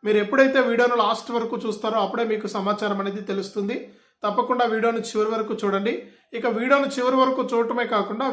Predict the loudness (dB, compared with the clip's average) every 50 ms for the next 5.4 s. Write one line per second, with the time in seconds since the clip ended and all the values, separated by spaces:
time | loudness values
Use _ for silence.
0 | -2 0 2 2 2 2 0 -2 -2 -2 -4 -4 -4 -4 -4 -2 -2 -4 -4 -6
1 | -6 -4 0 2 2 2 2 0 -6 -14 -20 _ _ _ _ -6 -4 -2 0 0
2 | 0 0 0 2 2 4 4 4 2 2 0 0 0 -2 -4 -2 -2 -2 -2 -2
3 | -2 -4 -4 -4 0 0 0 2 2 0 0 0 0 -2 -2 -2 -2 -2 -2 -2
4 | -2 -2 -2 -2 -2 -2 -2 -4 -4 -2 -2 -2 0 2 0 0 0 -4 -10 -16
5 | -20 _ _ -2 0 2 2